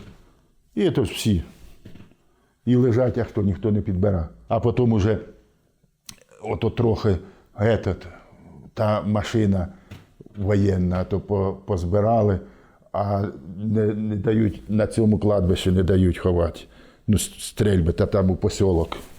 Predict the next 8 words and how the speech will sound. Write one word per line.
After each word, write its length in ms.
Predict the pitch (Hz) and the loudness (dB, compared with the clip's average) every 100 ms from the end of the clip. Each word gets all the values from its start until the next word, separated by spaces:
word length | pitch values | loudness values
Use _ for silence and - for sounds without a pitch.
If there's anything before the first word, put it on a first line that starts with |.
| - - - - - - - - | -20 -20 -20 -20 -20 -20 -18 -6
Ну, 200 | 170 120 | -2 0
і 40 | 90 | 0
то 160 | 98 | 0
ж 240 | 76 - - - - - - - - - - - - - - - | -2 -4 -12 -18 -20 -20 -20 -20 -20 -20 -20 -18 -20 -20 -20 -12
ескаватор 600 | 101 - 92 92 98 95 | -10 -4 -2 -2 -2 -2
вирив, 380 | 98 104 98 85 - - - | 2 2 0 -4 -12 -20 -18
по 280 | - 85 82 - - - | -8 -8 -8 -12 -20 -12
ту 240 | 98 98 | -10 -10